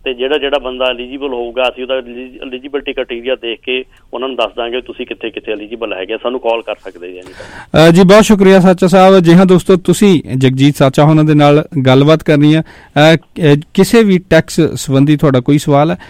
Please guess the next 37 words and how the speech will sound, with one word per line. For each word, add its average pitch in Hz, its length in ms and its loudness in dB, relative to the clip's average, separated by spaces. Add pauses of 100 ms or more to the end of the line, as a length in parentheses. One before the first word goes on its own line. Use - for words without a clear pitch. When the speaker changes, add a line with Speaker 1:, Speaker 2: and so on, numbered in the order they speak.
(300)
Speaker 2:
ਅ, - 20 4
ਜਾਂ 151 260 4
ਤੁਸੀਂ 170 460 0
ਜਿਹੜੀ 160 300 2
ਇਹ 170 140 4
ਗ੍ਰਾਂਟ 131 360 2
ਦੱਸੀ 131 440 0
ਆ 139 80 4
ਹੁਣੇ-ਹੁਣੇ 151 520 2
ਪੱਚੀ 143 320 -2
ਹਜ਼ਾਰ 135 200 2
ਤੋਂ 135 220 -2 (400)
ਇੱਕ 185 200 0
ਮਿਲੀਅਨ, 175 540 4
ਅ, - 20 -16 (520)
ਡਾਲਰ 131 320 2
ਤੱਕ 131 260 -4
ਦਾ 127 140 0
ਜੇ 123 120 -2
ਤੁਸੀਂ 123 260 -4
ਲੋਨ 120 220 0
ਲੈਣਾ, 120 240 0
ਅ, 127 580 -2
ਸਰਕਾਰੀ 139 580 -2
ਲੋਨ 160 260 0
ਜਿਹੜਾ, 143 400 0 (420)
ਅ, - 100 -12
ਕੋਵਿਡ 135 300 2
ਦੇ 139 100 0
ਮੱਦੇਨਜ਼ਰ 135 540 2
ਸਰਕਾਰ 123 360 -2
ਵੱਲੋਂ 123 280 0 (380)
ਆਫਰ 135 400 2
ਕੀਤਾ 165 280 0
ਜਾ 156 180 2
ਰਿਹਾ 143 120 2
ਹੈ 160 140 -2